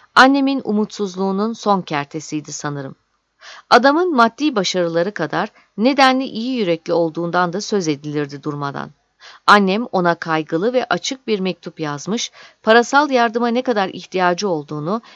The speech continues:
kendisinin her şeye katlanabileceğini ama çocukları için bunu istemek zorunda kaldığını anlatmıştı.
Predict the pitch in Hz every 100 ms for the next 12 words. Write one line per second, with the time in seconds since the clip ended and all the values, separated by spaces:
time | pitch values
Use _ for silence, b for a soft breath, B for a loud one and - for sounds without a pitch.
0 | B - 202 214 202 208 208 190 202 220
1 | - 196 - 175 - 170 165 156 151 -
2 | 151 151 196 226 B B 202 196 190 185
3 | 180 185 202 240 - 220 196 196 - -
4 | 180 202 - 170 160 156 - 160 151 156
5 | 156 143 147 143 - 151 - -